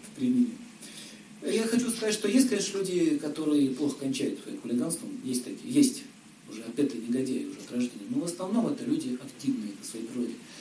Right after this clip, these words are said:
Девушки тоже такие есть. Они сегодня там непонятно кто, завтра они становятся очень могущественными, влиятельными людьми. Поэтому нельзя смотреть по успеваемости какой-то предметов, о характере человека, делать выводы.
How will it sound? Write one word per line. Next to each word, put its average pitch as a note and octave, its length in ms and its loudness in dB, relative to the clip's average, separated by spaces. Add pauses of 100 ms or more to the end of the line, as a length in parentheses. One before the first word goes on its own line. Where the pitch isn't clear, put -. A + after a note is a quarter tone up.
(300)
Девушки C4 340 10
тоже G#3+ 160 2
такие F#3+ 400 -4
есть. E3 280 -2 (160)
Они F#3+ 180 -4
сегодня G3+ 480 2
там F3 320 -2 (720)
непонятно G3 480 2
кто, - 240 0
завтра D#3 320 2
они C3+ 260 4
становятся C#3 380 0
очень B2 160 -4
могущественными, B2 560 0
влиятельными B2 360 2
людьми. A#2+ 200 2 (340)
Поэтому G3 380 2
нельзя G3+ 280 0
смотреть G3 460 2
по F#3 80 -4
успеваемости F3+ 920 4
какой-то B2+ 680 2 (380)
предметов, D#3+ 520 2 (640)
о - 40 -10
характере D#3 520 -2
человека, B2+ 440 0
делать C3+ 300 0
выводы. A#2 260 -2